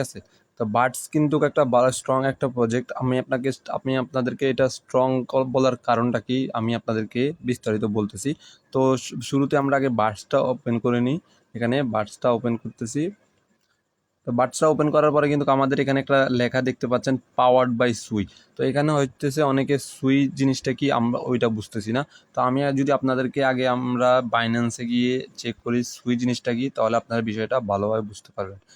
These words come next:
তো আমরা যদি এখানে এসে সার্চ অপশনে যদি সুই, সুই লিখে সার্চ করি, দেখেন সুই নিজস্ব একটা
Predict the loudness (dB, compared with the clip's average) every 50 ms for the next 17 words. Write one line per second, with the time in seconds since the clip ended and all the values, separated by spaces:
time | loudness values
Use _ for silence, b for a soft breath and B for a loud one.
0 | b b b _ _ -2 0 2 2 2 2 2 2 2 0 0 2 0 0 0
1 | 0 -2 -2 -4 -2 -2 -2 -2 -4 -6 -6 -4 -4 -2 0 0 0 -2 -4 -10
2 | -6 -2 0 2 2 0 -2 -6 _ _ _ _ _ _ _ _ _ _ -4 -2
3 | -2 0 -2 -2 -2 -2 -2 -4 -4 -4 -4 -4 -4 -4 -4 B B B B B
4 | B _ -4 -2 0 0 0 0 -2 -2 0 2 2 4 4 2 2 2 2 2
5 | 2 2 0 0 -2 -2 -2 -2 _ 0 0